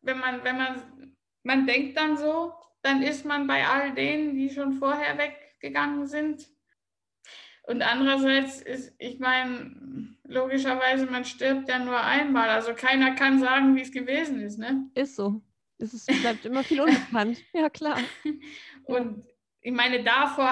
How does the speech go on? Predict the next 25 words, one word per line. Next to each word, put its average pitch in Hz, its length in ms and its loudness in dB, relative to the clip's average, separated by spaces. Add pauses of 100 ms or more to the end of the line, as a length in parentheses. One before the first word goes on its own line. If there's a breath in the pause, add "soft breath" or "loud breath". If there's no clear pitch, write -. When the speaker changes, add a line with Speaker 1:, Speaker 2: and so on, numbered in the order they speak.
Speaker 1:
hat 269 180 0
man 247 180 -2
natürlich 240 540 -6
schon, 240 220 -6
oder 220 200 -4
hab 233 300 -6
ich 233 220 -14
persönlich 226 500 -8
natürlich, 220 600 -8
natürlich 220 560 -4
schon 233 280 -4
auch, 202 400 -6 (220)
auch 214 340 0
Angst, 220 360 -2
weil 208 200 -2
ich - 260 -12
kann 247 220 2
ja 226 140 0
nicht 226 220 -6
sicher 226 360 -4
wissen, 233 280 -6
was 208 200 -6
wirklich 214 300 -8
passiert. 208 480 -4
Speaker 2:
Ja. 190 120 -2